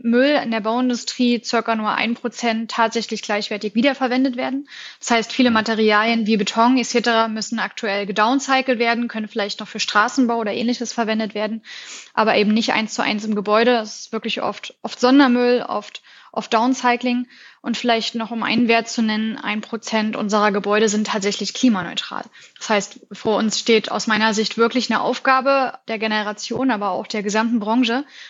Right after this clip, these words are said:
Speaker 1: unsere Gebäude im Bestand klimaneutral zu gestalten über
Speaker 2: Mhm.
Speaker 1: C O zwei neutrales Refurbishment, über Energieversorgung, die wir einsetzen können, aber auch über vernünftige Dämmung der Gebäude.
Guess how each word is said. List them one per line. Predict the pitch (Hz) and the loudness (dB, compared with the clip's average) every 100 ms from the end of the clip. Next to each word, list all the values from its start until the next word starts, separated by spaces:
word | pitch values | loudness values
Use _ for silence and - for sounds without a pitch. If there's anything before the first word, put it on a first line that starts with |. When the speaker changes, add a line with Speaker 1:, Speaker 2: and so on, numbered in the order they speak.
| - | -14
Speaker 1:
unsere | - 214 - 208 | -6 -6 -2 -4
Gebäude | 208 226 226 | 2 4 4
im | 214 208 | 2 0
Bestand | 202 277 269 202 | 0 2 0 -2
klimaneutral | - 240 214 202 196 - 202 | -4 -2 -2 -4 -6 -4 -4
zu | - | -4
gestalten | 196 196 220 214 208 190 - _ | -4 0 2 2 -2 -10 -12 _
über | 220 196 196 202 - | -6 -2 -2 -4 -12
Speaker 2:
Mhm. | 208 135 104 | -12 -10 -8
Speaker 1:
C | - | -2
O | 214 | 0
zwei | - 226 | 2 2
neutrales | 220 214 - 214 208 220 | 2 0 2 2 2 -2
Refurbishment, | - 269 277 - 240 233 233 233 - | 2 4 4 2 0 0 -2 -6 -6
über | 233 208 214 | -4 0 2
Energieversorgung, | 208 208 233 320 262 226 233 233 226 | 2 2 2 4 2 4 2 4 2
die | 214 | 2
wir | 220 | 2
einsetzen | 226 220 220 - 214 | 2 -2 -4 -6 -8
können, | 226 226 | -6 -4
aber | 208 202 | -2 -2
auch | 208 | -2
über | - 208 208 | -4 -4 -2
vernünftige | 226 214 226 - 214 | 0 2 2 0 0
Dämmung | 190 233 285 233 | 4 4 4 4
der | 220 | 0
Gebäude. | 220 208 214 220 | 0 0 0 0